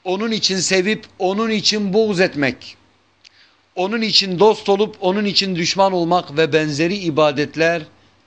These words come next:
örnek gösterilebilir. Dikkat edin, çok önemli hususlardır.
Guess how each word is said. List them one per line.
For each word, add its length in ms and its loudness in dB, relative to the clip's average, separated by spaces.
örnek 460 -4
gösterilebilir. 800 -6
Dikkat 280 -6
edin, 280 -8
çok 320 -10
önemli 460 -4
hususlardır. 680 -10